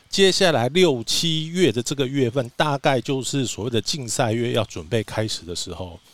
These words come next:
可是如果说依照现在疫情还是一样进入到三级警戒的话，相信对于这一些到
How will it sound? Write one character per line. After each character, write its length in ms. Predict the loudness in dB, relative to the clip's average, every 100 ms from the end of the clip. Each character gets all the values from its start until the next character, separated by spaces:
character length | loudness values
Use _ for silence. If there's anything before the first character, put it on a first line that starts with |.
| _ _ _
可 160 | 0
是 260 | 2 4 2 -2 _ _ _ -2
如 180 | -2
果 240 | 2 2 2
说 240 | -2 -4
依 160 | -2 0
照 180 | 0 0
现 240 | -2 -2
在 180 | 0 0 -2
疫 140 | -4
情 300 | -4 -6 -6
还 160 | -2 -2
是 180 | -2
一 60 | -2
样 160 | -2 -2
进 180 | -6
入 140 | -6 0
到 160 | 0
三 240 | 2 -2 -2
级 140 | -6
警 180 | -8 -12 -6
戒 180 | -4
的 80 | -4
话， 260 | 0 0 0 _ _ _ _ _ _
相 420 | -2 0 0 -4
信 380 | -2 0 0 -4 _ _
对 340 | 2 4 4 0
于 200 | -6 -6 -2
这 220 | 0 0
一 160 | -2 -6
些 320 | 2 2 4
到 300 | 4 2